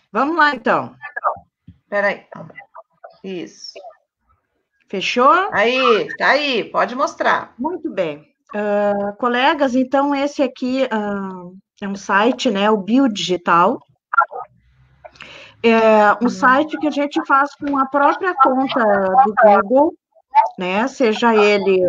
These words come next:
Speaker 1: ah, privado ou educacional. A gente tem vários recursos pra quem dá, dá aula de, de ciências e biologia.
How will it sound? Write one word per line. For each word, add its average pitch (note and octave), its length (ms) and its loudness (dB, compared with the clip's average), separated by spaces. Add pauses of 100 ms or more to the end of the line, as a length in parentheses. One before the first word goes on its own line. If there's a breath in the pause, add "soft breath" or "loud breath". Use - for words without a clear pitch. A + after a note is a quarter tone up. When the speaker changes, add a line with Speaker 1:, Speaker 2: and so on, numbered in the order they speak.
(640 loud breath)
Speaker 1:
ah, E3+ 600 -4
privado G3 960 2
ou G3 240 4
educacional. G3+ 1000 -4 (720 soft breath)
A A#3 80 0
gente C4 320 -2
tem A#3+ 500 2
vários A#3+ 720 2
recursos A#3 760 -2
pra A3 180 -4
quem A#3+ 260 -4
dá, G3+ 300 2
dá F3 200 -2
aula G3+ 280 4
de, G3 180 -6
de F#3 260 -8
ciências G#3 640 -4
e G3 40 -8
biologia. F3 800 -2